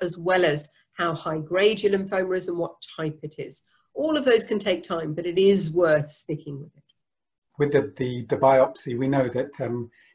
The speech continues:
Speaker 2: there's a number of people through, who get involved in terms of trying to,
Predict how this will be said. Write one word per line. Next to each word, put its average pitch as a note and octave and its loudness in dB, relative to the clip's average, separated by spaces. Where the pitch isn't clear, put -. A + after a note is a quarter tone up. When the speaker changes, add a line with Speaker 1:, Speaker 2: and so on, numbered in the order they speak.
Speaker 2:
there's B2+ -2
a B2 -2
number C3+ 2
of A#2 -8
people A#2 -2
through, A#2+ -2
who B2 -8
get B2+ 2
involved B2+ 4
in A#2+ -2
terms A#2+ -2
of G#2+ -10
trying A#2+ 0
to, B2+ -4